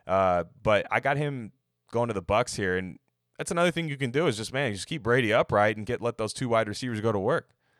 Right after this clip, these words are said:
I think their defense is better than people give it credit for. They finished a lot better than they started, and they have Todd Bowles there, who I, I, I mean, there's not really many guys I'd pick over him to be my D C. So, uh, I think the defense is gonna be fine. They just re-signed Suh today, which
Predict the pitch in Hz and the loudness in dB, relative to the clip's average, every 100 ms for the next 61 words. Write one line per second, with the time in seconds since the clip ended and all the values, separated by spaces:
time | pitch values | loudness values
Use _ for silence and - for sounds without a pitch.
0 | - 131 165 110 139 156 127 104 92 113 | -4 -2 -2 -2 -2 -2 -2 -4 0 0
1 | 117 101 110 101 107 92 - 98 92 117 | 0 -6 -8 -6 -6 -6 -2 -2 -2 -2
2 | 123 101 - 127 120 - 104 95 98 101 | -2 -2 -4 -4 -4 0 0 2 0 -2
3 | 98 90 - 92 98 101 87 107 131 135 | -4 -10 -4 0 0 0 -4 -2 -2 0
4 | 113 95 98 101 90 87 85 90 90 95 | 0 2 4 4 2 -2 -2 -2 0 2
5 | 107 92 101 90 _ - 90 90 87 _ | 2 0 -2 -2 _ -12 -10 -10 -14 _
6 | _ - 110 110 95 98 87 82 92 101 | _ -6 0 2 4 4 2 -2 -2 -2
7 | 90 92 85 87 85 98 87 87 85 90 | 0 0 0 -2 -4 -6 -4 -4 -4 -6
8 | 87 87 87 90 87 90 87 101 95 85 | -6 -10 -10 -10 -10 -12 -10 -6 -6 -6
9 | 90 85 80 _ _ - _ _ _ _ | -4 -4 -4 _ _ -20 _ _ _ _
10 | _ - 95 92 87 _ _ _ - 95 | _ -4 0 0 -2 _ _ _ -8 -6
11 | 147 143 90 113 113 113 110 113 107 98 | -6 -10 -8 -6 -4 -6 -6 -6 -6 -8
12 | - 101 104 101 92 104 107 107 117 98 | -2 0 2 0 -4 -8 -8 -6 -4 -6
13 | - 95 92 98 104 104 92 87 - | -6 -8 -6 -2 0 0 -2 -6 -8